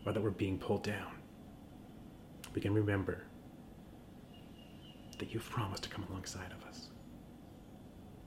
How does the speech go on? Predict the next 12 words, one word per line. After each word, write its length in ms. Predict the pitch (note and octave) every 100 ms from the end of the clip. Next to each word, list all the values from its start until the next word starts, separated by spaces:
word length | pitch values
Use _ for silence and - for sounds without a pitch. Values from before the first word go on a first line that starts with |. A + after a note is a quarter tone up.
| -
We 60 | A2+
can 140 | A2
remember 560 | A#2 A2+ A2 G#2 E2+ F#2+ - - -
that 160 | -
your 100 | A2+
word 440 | G2+ F#2+ F2+ E2 - - - - - - - - -
is 100 | G2
a 60 | G2 F2
lamp 380 | F#2+ F#2+ - -
to 140 | -
our 140 | - F#2
feet. 380 | - - -